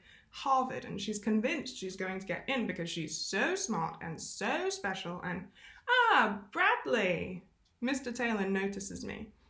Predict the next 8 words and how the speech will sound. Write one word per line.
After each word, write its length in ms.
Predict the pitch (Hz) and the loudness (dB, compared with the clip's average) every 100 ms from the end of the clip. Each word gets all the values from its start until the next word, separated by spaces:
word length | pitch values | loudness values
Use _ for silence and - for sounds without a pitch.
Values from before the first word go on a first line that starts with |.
| _ | _
his 220 | 202 196 | -4 -2
apple 320 | 190 196 202 202 | -2 -4 -4 -4
cheeks 440 | - 196 - - | -2 -4 -6 -10
flushed 420 | - - 180 - | -8 -6 -6 -8
pink 380 | - 196 - - | -6 -6 -6 -10
by 140 | 170 175 | -8 -6
the 100 | 175 | -6
heat. 340 | 185 - | -8 -10